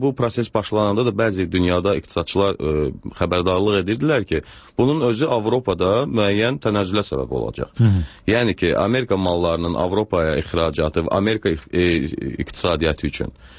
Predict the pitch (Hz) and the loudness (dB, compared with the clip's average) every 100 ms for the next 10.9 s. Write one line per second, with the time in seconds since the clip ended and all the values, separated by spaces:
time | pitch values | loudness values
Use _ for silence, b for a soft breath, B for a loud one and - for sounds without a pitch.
0 | B B 104 110 117 131 131 95 95 92 | B B 2 2 2 0 0 -2 0 -2
1 | 90 98 87 85 76 73 80 69 64 64 | 0 -2 0 -2 -2 -2 -2 -2 -2 -2
2 | 120 b b b b - 117 123 123 156 | -4 b b b b 0 2 2 2 0
3 | 139 123 117 131 135 101 87 85 87 139 | 2 2 2 0 0 -4 -2 -2 0 0
4 | - 104 - 95 - 127 107 104 120 120 | -4 -12 -10 -6 0 2 4 2 2 -2
5 | - 90 90 85 117 107 90 78 76 71 | 0 0 0 0 2 2 2 0 -2 -4
6 | - 151 143 87 120 101 110 135 139 110 | -2 0 2 2 2 0 2 0 0 -2
7 | 87 b b b b 104 98 98 95 90 | -2 b b b b -2 2 2 2 0
8 | 92 90 92 92 92 95 90 95 104 87 | 0 0 2 2 2 2 2 0 0 0
9 | 73 73 78 98 117 - - 82 87 82 | 0 0 2 2 0 -6 0 2 2 2
10 | 127 143 113 95 107 98 69 71 | -2 0 0 2 2 2 0 -2